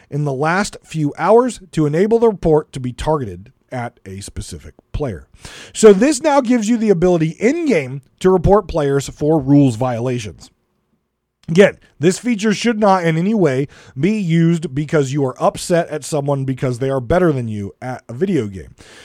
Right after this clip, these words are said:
Use this for specific rules violations, which are outlined in the reporting. So they've got listed here specifically gamer tags, ship names, and pet names. I am not sure, 'cause I have not been in the game since this patch has been released,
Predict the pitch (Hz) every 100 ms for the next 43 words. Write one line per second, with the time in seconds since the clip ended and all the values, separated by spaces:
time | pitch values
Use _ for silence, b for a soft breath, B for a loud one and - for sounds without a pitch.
0 | B 131 175 233 185 180 185 - 185 196
1 | - 220 185 160 175 135 151 247 254 160
2 | 139 120 - 135 143 123 113 117 117 170
3 | 190 147 160 190 175 156 143 131 139 135
4 | 131 - 139 135 131 127 185 110 82 131
5 | 110 127 123 131 127 127 127 127 127 123
6 | - 123 135 123 117 110 110 B B -
7 | 123 131 151 165 160 156 165 - 151 127
8 | 131 123 117 131 123 160 175 131 90 -
9 | B B - 147 180 180 170 160 156 180
10 | 165 147 139 135 139 135 139 123 120 139
11 | 139 135 123 127 110 131 127 120 107 113
12 | 101 139 269 254